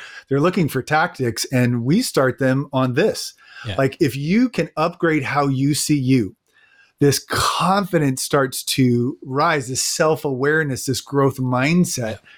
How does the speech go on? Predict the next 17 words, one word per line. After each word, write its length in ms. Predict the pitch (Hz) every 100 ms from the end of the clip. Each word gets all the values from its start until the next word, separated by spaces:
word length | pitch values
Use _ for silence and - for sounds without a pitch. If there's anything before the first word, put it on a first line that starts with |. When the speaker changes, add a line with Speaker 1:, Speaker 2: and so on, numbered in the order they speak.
| - - -
Speaker 1:
starts 440 | - - 156 143 -
to 100 | 143
rise. 440 | 151 180 143 - - - - 170
Well, 100 | 208
then 80 | 294
all 160 | 302
of 60 | 196
a 40 |
sudden, 360 | - 214 175 151
before 280 | 160 311 294
we 100 | 208
even 160 | 160
get 180 | 156 220
to 80 | 156
the 100 | 127
tactics, 540 | - 185 196 135 113
there, 320 | 135 175 185